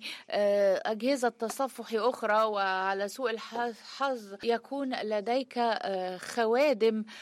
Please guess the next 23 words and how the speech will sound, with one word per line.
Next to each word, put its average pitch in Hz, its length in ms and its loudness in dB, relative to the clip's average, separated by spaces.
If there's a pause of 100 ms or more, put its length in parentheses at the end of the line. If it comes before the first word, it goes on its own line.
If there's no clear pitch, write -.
(200)
آه، 190 260 -4
أخرى 247 540 -2
في 208 560 -10
منطقة 220 580 -2
أخرى. 226 600 -2 (360)
أعطى 220 220 2
على 214 140 2
سبيل 226 340 -6
المثال 233 500 -2
أنا 233 420 -2
لدي 240 420 0
خادم 214 440 -4
قد 233 300 -2
استخدمه 240 1700 -4 (300)
في - 160 -12
الولايات 214 400 -4
المتحدة 226 480 -2
الأمريكية 233 680 0
ويكلفني 233 840 -2 (300)
عشرات 240 500 2
دولارات 220 880 0
في - 460 -4
الشهر، 208 640 -2